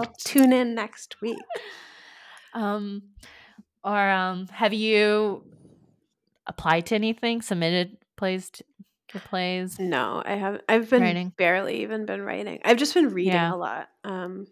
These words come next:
Speaker 1: Mm.
Speaker 2: I, I'm finding it so difficult to write plays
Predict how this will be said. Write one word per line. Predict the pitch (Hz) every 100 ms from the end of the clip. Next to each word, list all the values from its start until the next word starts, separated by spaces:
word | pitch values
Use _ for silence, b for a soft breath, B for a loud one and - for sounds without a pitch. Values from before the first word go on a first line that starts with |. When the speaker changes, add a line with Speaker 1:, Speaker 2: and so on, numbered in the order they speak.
| _
Speaker 1:
Mm. | 185 170 160 170 _ _ _ _ -
Speaker 2:
I, | 214 214 214 - _ _ -
I'm | 240 240
finding | 262 302 370 - -
it | 247 -
so | - 233
difficult | 226 226 226 220 190 -
to | 220
write | 196 190 190 - _ _ -
plays | - 190 180 175 175 180 - -